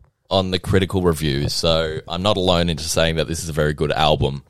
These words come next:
um, especially for a debut. Uh, good for her. So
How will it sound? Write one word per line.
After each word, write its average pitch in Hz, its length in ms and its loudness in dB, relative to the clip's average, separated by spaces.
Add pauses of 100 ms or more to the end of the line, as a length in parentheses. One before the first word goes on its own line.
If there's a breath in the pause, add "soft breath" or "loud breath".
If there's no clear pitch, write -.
(520)
um, 73 380 -4 (200)
especially - 340 0
for 120 140 0
a 113 40 2
debut. 113 580 2 (1400)
Uh, 78 360 0
good 101 180 2
for 95 140 2
her. 78 280 0 (1120)
So 80 380 2